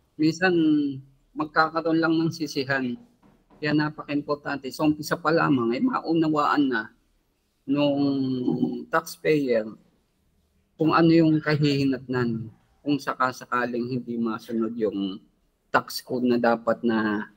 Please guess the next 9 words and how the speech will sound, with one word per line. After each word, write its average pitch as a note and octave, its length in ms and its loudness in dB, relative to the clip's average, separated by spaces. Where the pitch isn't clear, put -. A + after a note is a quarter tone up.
sinasabi C3+ 720 6
ng A2+ 240 2
Department A2+ 560 0
of - 80 -20
Finance. - 480 -8
Yun C#3 100 -2
lamang C#3+ 320 6
po, B2+ 160 -2
sir. - 320 -10